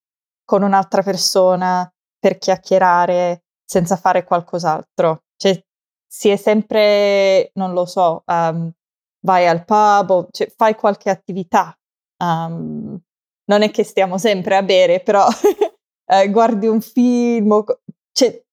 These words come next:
di solito si dice sempre: "Cosa facciamo? Cosa facciamo?" Perché si fa sempre qualcosa. Ah, una cosa interessante, per esempio, è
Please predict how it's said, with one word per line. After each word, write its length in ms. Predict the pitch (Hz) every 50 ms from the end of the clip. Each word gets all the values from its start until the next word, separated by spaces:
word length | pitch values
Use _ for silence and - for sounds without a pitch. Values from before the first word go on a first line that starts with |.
| _ _ _ _ _ _ _
di 120 | 254 240
solito 340 | - 302 277 311 - - 302
si 180 | - - 277
dice 220 | 226 247 233 - 233
sempre: 360 | 208 262 254 262 254 220 - _
"Cosa 320 | - - 240 240 233 226
facciamo? 600 | 226 - 220 214 - - - 175 165 160 165 160 165
Cosa 240 | - 214 202 214 202
facciamo?" 680 | - 185 185 - - - - - - 165 165 160 - _ _ _ _
Perché 260 | - 190 170 - 202
si 160 | 180 - 202
fa 100 | - 185 175
sempre 340 | 170 - 170 170 - 180 165
qualcosa. 640 | - 165 165 170 _ - - - 156 - - - - _ _ _ _ _ _ _ _ _ _ _ -
Ah, 600 | 185 180 175 175 170 165 165 160 160 160 156 - -
una 180 | 202 202 208 208
cosa 200 | 240 262 254 285
interessante, 600 | 254 247 - 247 226 233 - - 185 185 170 190
per 100 | 170 214 254
esempio, 540 | 240 247 202 196 - _ - 208 202 - -
è 180 | 185 185 -